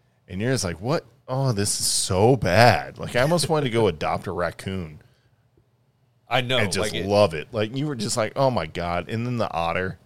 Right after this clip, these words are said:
Speaker 2: The otter. Yeah.
Speaker 1: Ugh.
Speaker 2: Lila.
Speaker 1: Lila.
Speaker 2: Yeah.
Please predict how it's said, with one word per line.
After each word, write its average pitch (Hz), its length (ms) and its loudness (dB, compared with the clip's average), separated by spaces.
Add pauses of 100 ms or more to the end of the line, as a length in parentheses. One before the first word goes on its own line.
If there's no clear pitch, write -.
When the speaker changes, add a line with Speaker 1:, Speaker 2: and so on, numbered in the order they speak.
(560)
Speaker 2:
The 110 160 -2
otter. 82 340 -4 (340)
Yeah. 92 120 -8
Speaker 1:
Ugh. 131 320 2
Speaker 2:
Lila. 110 460 4 (280)
Speaker 1:
Lila. 92 1080 -4
Speaker 2:
Yeah. 90 160 -18